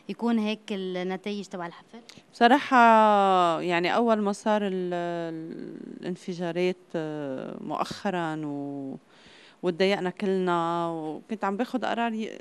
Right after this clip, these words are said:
Speaker 2: إنه نلغي أو نأجل أو شي. وبعدين إنه بالنهاية، آم، حياة بدها تمشي وبدها تكمل، ونحن ما شاء الله بلد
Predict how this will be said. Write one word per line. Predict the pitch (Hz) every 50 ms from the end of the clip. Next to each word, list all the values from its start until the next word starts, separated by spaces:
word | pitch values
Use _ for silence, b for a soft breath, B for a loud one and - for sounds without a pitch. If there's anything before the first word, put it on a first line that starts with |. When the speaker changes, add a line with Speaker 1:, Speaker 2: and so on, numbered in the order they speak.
| - -
Speaker 2:
إنه | 170 170 175 170 170 170 160 156 - - - - - _ _ _ _ _ _ _ _ _ _ _ - - - _ _ _ _ _ _ _ _ _ _ _ -
نلغي | 180 190 208 214 208 175 180 185 170 175 165
أو | - - 156 147
نأجل | 143 - - - 196 196 190 - - 190 180 180
أو | - 156 170
شي. | 170 - - - 185 175 170 180 202 B B B B B B B B B B B -
وبعدين | 214 233 247 233 277 302 302 302
إنه | 269 247 240 254
بالنهاية، | 240 247 240 240 254 240 220 240 247 247 240 226 220 214 208 202 196 190 190 185 185
آم، | 180 175 175 175 190 - _ _ - -
حياة | - 220 208 208 -
بدها | 180 190 180
تمشي | 185 - - 190 185 175 - - 175 170
وبدها | 165 160 160 - 165 - _ _
تكمل، | - 175 165 170 165 160 156 156 156 156 156
ونحن | 156 156 165 202 - - 208 185
ما | 175 180
شاء | 180 - - 196
الله | 202 196 185 175
بلد | 175 185 185 185 165 151